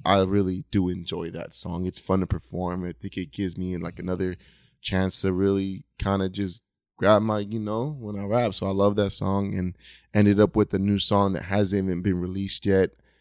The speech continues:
I don't even know what the song is called. It's not even just recorded at, I mean, I have some rough takes, but it doesn't have a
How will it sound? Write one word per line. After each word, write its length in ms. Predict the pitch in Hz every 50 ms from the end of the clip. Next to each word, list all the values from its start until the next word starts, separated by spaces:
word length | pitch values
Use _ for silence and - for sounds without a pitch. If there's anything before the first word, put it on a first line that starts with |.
| _ _ _ _ _ _ _ -
I 240 | - 78 85 92
don't 180 | 104 113 113 107
even 140 | 104 101 101
know 120 | 101 104 104
what 220 | 101 104 98 -
the 100 | - 90
song 380 | - - - 101 101 98 95 90
is 160 | 80 - -
called. 580 | - - - 90 95 101 104 110 113 113 110 - - - - _ _ _ _ _ _ _ _
It's 220 | - 104 104 - -
not 220 | 110 110 110 113
even 320 | 117 117 107 110 104 104 92
just 320 | - 107 104 95 - -
recorded 560 | - 104 104 - - - 110 110 113 107 107
at, 160 | 101 92 87 -
I 60 | -
mean, 180 | 117 127 123 117
I 140 | 104 107 101 107
have 220 | 104 107 104 101
some 200 | - - 104 101
rough 160 | 101 92 87 -
takes, 360 | - 98 95 104 98 - -
but 240 | - 95 90 87 -
it 240 | - 98 98 - _
doesn't 280 | - 104 98 92 95 87
have 240 | 92 95 92 90 90
a 100 | 90